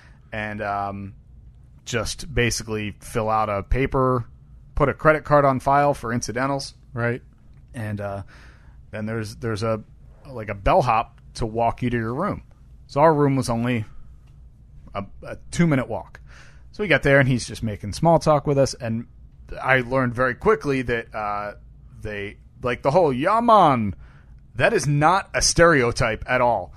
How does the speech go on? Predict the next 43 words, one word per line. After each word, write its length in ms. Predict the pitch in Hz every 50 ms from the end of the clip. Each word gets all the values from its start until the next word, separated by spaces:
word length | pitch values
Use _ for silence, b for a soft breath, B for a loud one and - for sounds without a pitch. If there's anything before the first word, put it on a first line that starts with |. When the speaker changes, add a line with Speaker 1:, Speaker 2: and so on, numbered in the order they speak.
| b b
Speaker 2:
That's 220 | 131 131 - -
the 100 | - 143
Speaker 1:
Every-, 80 | 156 170
Speaker 2:
culture. 440 | 170 175 160 143 - - 120 104 - -
Speaker 1:
everyone 600 | - 175 180 160 180 190 180 160 175 170 170 170 160
says 420 | - - - 175 151 143 123 127
that 320 | 131 123 117 120 - - - - - - - - - - -
constantly. 920 | - - - 143 139 143 - - - 110 95 - - - 90 87 92 - - - - - - - - - - -
Speaker 2:
That's 120 | - 135 143
Speaker 1:
"Yeah, 140 | 247 262 269
man. 300 | 262 262 254 240 196 185
Speaker 2:
crazy. 320 | 165 143 123 113 101 87 - - -
Speaker 1:
Yeah, 240 | - 208 214 220 214
man. 500 | 202 202 185 180 156 139 127 120 123 -
One 300 | - 208 220 226 214 208
love." 500 | 208 208 190 170 147 135 123 113 - -
Speaker 2:
Do 60 | - 202
you 60 | 196
think, 140 | 233 - 233
Speaker 1:
"No, 40 | -
Speaker 2:
like, 240 | 240 190 151 131 131
they've 100 | 156 180 196 240 185
Speaker 1:
no 60 | 202
Speaker 2:
ad-, 60 | 196
Speaker 1:
problem, 440 | 240 220 208 185 170 165 147 139 135
man." 160 | 135 123 120
Speaker 2:
you 60 | 117
think, 140 | 190 202 190
like, 200 | 185 160 135 113
they've 280 | 117 135 151 165 170 160
adapted 480 | 170 139 151 151 156 151 147 - 165 156
it 120 | 170 156
because 360 | 147 147 143 - 151 147 127
it's 180 | 131 120 - -
kind 220 | - 156 156 151
of 100 | 143 120
expected? 800 | 127 - - - - - - 131 127 - - - 143 143 139 - - -
Speaker 1:
I 120 | - 143 143
kind 240 | - 202 214 220 190
of 80 | -
feel 220 | - 175 170 160 151
like, 380 | 147 139 131 123 - - - -
um, 520 | 120 113 107 107 107 107 107 107 113